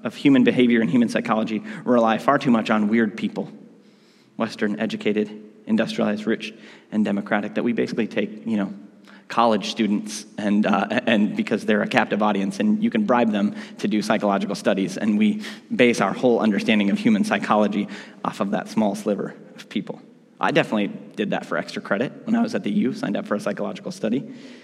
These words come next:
And so our God is not weird in that sense. He's weird in another sense. But, but i-, if, if your God just easily and obviously affirms all the things you affirm and rejects the things you reject, and you've never had to struggle with God or wrestle with God and with Scripture, then you're doing it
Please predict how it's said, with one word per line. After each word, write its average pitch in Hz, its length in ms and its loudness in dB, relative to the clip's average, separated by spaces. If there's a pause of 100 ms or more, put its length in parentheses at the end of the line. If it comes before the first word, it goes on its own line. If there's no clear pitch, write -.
(1900)
And 147 120 6
so 156 520 4 (840)
our 160 80 2
God 180 240 6
is 156 180 2
not 160 220 4
weird 131 420 6
in 131 260 2
that 131 220 2
sense. - 440 -4 (220)
He's 123 140 0
weird 160 240 6
in 127 140 6
another 147 220 2
sense. - 380 -8 (840)
But, 131 280 0
but 143 120 4
i-, 139 40 8
if, 139 440 0
if 131 200 -4
your 143 120 4
God 147 240 4
just 123 260 0
easily 175 640 2
and 107 240 2
obviously 143 600 2
affirms 117 420 2
all 107 120 2
the 107 80 -2
things 107 260 -2
you 185 100 8
affirm 175 300 8
and 135 100 6
rejects 117 320 4
the 107 80 -4
things 110 240 0
you 156 120 4
reject, 160 400 2
and 123 100 6
you've 123 100 6
never 147 160 4
had 123 160 0
to - 80 -4
struggle 147 440 4
with 165 180 4
God 160 260 2
or 117 60 0
wrestle 139 360 0
with 165 160 0
God 160 260 0
and 156 80 2
with 156 100 -4
Scripture, 156 360 -4
then 143 200 0
you're 139 120 0
doing 151 420 0
it 143 180 -2